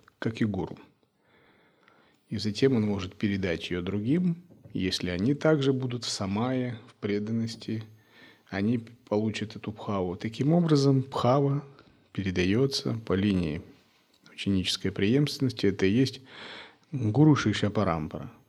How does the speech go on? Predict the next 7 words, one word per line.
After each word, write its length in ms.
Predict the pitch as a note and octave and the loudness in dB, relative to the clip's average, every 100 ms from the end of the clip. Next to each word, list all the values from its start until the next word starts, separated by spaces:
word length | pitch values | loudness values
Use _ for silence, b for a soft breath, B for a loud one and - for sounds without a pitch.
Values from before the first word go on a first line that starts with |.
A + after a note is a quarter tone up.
| _ _ _ b b b b b b b b | _ _ _ b b b b b b b b
Кроме 320 | C3 C3+ A#2 | 2 4 2
того, 260 | A2+ A2+ A2+ | 2 2 2
что 180 | - | -2
передаются 720 | G2 A2 G2+ A2 C#3+ C#3+ - | -4 -2 -2 0 0 0 -4
учения, 800 | F#2+ F2 - G2+ A2 A2+ F#2 C#2+ - B B | -6 -4 -2 0 0 0 -2 -4 -8 B B
методы, 800 | - F#2 F#2 G2+ A2+ G#2 F2+ E2 - B B B B | -4 -2 -2 -2 -2 -4 -4 -8 -12 B B B B
тексты, 720 | - - F#2 G2 - - F#2+ | -12 -2 0 0 -2 -4 -4